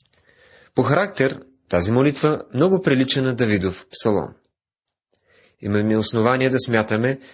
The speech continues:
че псалома на Йона се е използвал като песен и хваление.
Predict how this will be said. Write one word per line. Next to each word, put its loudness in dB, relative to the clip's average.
че 0
псалома 0
на 2
Йона 0
се -4
е 2
използвал 0
като -6
песен 0
и -4
хваление. -4